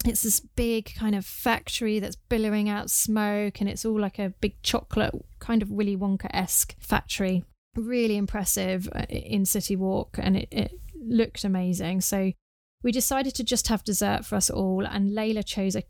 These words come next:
crazy huge milkshake. <laughs> Uh, these things are huge.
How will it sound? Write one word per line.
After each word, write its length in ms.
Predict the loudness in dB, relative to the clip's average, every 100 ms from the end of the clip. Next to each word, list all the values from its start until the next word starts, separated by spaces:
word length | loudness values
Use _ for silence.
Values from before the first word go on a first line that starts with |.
| -8
crazy 720 | -8 -2 0 2 0 0 -4
huge 640 | -4 -4 0 0 0 -2 -6 -2
milkshake. 760 | 0 0 -4 -2 0 0 -2
<laughs> 40 | -2
Uh, 160 | 0 0 0 0
these 200 | 2 0
things 300 | 0 0 0
are 140 | -2 -4
huge. 520 | -2 -2 0 0